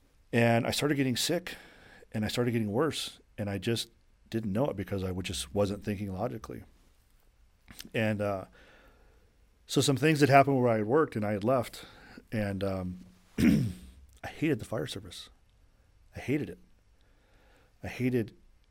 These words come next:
everything it stood for. I hated, you know, the people that I felt like turned their backs on me.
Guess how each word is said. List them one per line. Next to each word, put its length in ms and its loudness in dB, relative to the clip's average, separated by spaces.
everything 320 -2
it 100 -8
stood 240 0
for. 440 2
I 80 -2
hated, 460 -6
you 100 -4
know, 360 -6
the 60 -8
people 340 -2
that 100 0
I 80 -2
felt 240 -2
like 200 -4
turned 180 -6
their 80 -6
backs 300 -4
on 140 0
me. 300 -2